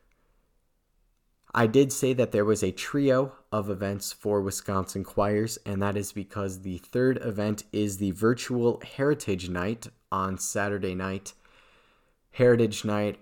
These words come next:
a long-running tradition for show choirs in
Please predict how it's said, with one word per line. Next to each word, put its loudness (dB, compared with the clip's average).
a 0
long-running 2
tradition 0
for -4
show -2
choirs -2
in -8